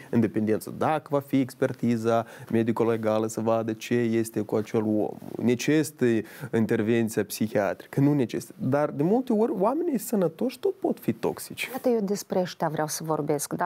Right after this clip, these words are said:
Speaker 2: Pentru că i-am pomenit pe ăștia doi despre care eu cunosc, pentru că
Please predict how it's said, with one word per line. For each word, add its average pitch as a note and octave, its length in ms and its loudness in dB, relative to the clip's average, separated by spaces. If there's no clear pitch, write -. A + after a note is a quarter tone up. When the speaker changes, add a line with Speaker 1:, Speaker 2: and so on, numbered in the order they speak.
Speaker 2:
Pentru F3 280 -4
că - 160 0
i-am F3 200 4
pomenit F#3 380 2
pe - 80 0
ăștia F3 300 -2
doi D#3+ 260 4
despre D3+ 280 -4
care D#3+ 240 -2
eu D#3+ 120 2
cunosc, D#3+ 400 -2
pentru F#3+ 300 -2
că F3+ 200 2